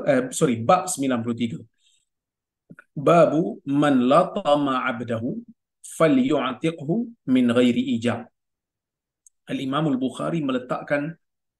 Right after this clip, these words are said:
tajuk bab nombor sembilan puluh tiga ni ialah bab pada membicarakan sesiapa yang menumbuk, memukul, ah, hambanya,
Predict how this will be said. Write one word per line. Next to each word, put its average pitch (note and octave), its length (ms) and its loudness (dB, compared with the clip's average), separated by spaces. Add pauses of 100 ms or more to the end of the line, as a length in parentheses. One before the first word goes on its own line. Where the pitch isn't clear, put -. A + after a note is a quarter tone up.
(200)
tajuk C3+ 480 -2 (320)
bab - 320 -4
nombor C#3 480 -4
sembilan C#3 320 -6
puluh C3+ 160 -4
tiga C#3+ 320 -2
ni G#3 160 -2 (160)
ialah C#3+ 240 -2 (720)
bab F3 320 -2 (640)
pada C#3+ 240 4
membicarakan D3+ 1040 0 (720)
sesiapa D3+ 720 -2
yang D3+ 400 0
menumbuk, D3 480 -2 (320)
memukul, C3+ 720 -2 (800)
ah, A#2 640 -4 (640)
hambanya, C#3+ 480 0